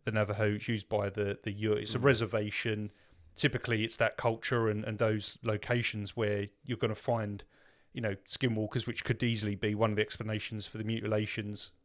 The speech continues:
Speaker 1: 'cause there's been many mutilations on, on that,
Speaker 2: Well, there's been a
Speaker 1: that,
Speaker 2: lot
Speaker 1: that
Speaker 2: of
Speaker 1: land.
Speaker 2: daylight mutilations as well.
Speaker 1: Yeah,
Speaker 2: Th-, that's what I
Speaker 1: exactly,
Speaker 2: didn't
Speaker 1: yeah.
Speaker 2: say before about that one, is potentially they stopped m-, another daylight mutilation of that, of that cow.
Speaker 1: Yeah.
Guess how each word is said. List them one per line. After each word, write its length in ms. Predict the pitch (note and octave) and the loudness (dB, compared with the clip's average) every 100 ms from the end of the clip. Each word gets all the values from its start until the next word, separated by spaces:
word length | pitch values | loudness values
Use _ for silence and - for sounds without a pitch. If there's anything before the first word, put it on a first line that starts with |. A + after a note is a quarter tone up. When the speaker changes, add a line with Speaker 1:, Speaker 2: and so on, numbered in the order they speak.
| - | -4
Speaker 1:
'cause 140 | C3 | 4
there's 160 | C3+ B2+ | 4 6
been 160 | D3 | 6
many 220 | C3+ C3+ | 6 6
mutilations 600 | A#2 A#2 A2+ A#2 - A2+ A2 | 4 0 0 0 -2 -4 -2
on, 240 | G#2+ G#2+ A#2 | -2 -4 -4
on 160 | A2+ | -2
that, 120 | G#2 A2 | 0 0
Speaker 2:
Well, 80 | |
there's 100 | A#2+ A2 | 0 2
been 140 | B2+ | 2
a 40 | |
Speaker 1:
that, 60 | A#2 | 6
Speaker 2:
lot 100 | B2 | 6
Speaker 1:
that 80 | A2+ | 4
Speaker 2:
of 60 | |
Speaker 1:
land. 220 | A#2 A2+ B2 | 4 4 4
Speaker 2:
daylight 220 | A2 - | 2 0
mutilations 840 | E2+ - E2+ D2+ - C#2+ - - - | -4 -6 -6 -6 -8 -12 -12 -14 -10
as 120 | E2+ | 0
well. 160 | A2 G2+ | 4 8
Speaker 1:
Yeah, 140 | A#2 | 8
Speaker 2:
Th-, 40 | F2 G2+ | 6 2
that's 20 | |
what 20 | A#2+ | 6
I 80 | B2+ A2+ | 6 6
Speaker 1:
exactly, 40 | G#2+ | 6
Speaker 2:
didn't 140 | A#2 | 6
Speaker 1:
yeah. 40 | G#2+ | 6
Speaker 2:
say 120 | G#2 | 4
before 340 | F#2 - B2+ | 2 -2 -2
about 240 | A2+ F#2+ - | 0 0 -2
that 140 | C#2 | -2
one, 140 | D#2+ F2 | -4 -6
is 120 | D#2+ | -8
potentially 800 | - - C3+ D3+ F2+ D#2+ D2+ G#2 _ _ _ _ _ _ _ _ _ - | -8 -2 -2 -2 -8 -8 -8 -12 _ _ _ _ _ _ _ _ _ -2
they 120 | A#2 | 0
stopped 440 | - - C3 - F#2+ | 0 0 0 0 -6
m-, 300 | F#2 F#2+ G#2 G#2 | -6 -6 -8 -6
another 440 | G2+ G#2+ A#2 G#2+ | -4 -2 0 0
daylight 520 | F#2 G#2 G2+ F#2 F#2 | 0 0 0 -2 -4
mutilation 540 | F#2 F2 F#2 F#2 F2 D2+ | -6 -6 -4 -4 -4 -8
of 80 | C#2 | -4
that, 220 | E2 - _ _ - | -4 -4 _ _ -8
of 80 | |
that 160 | D#2+ C2+ | -6 -4
cow. 260 | F2+ D#2 - - | -4 -6 -6 -4
Speaker 1:
Yeah. 240 | A#2 G#2 | -2 -2